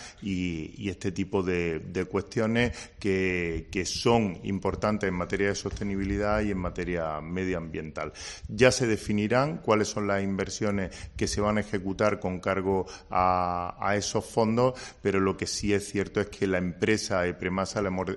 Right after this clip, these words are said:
heredado en una situación de absoluta quiebra, y así lo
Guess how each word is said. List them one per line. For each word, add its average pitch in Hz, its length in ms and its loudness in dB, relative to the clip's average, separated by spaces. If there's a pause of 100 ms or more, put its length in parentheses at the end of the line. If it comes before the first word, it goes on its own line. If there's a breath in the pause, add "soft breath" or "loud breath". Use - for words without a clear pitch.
(100)
heredado 95 640 2 (200 loud breath)
en 95 120 0
una 101 160 2
situación 104 840 -2
de 104 80 0
absoluta 90 680 -2
quiebra, 113 440 4
y 85 120 0
así - 180 -6
lo 92 220 0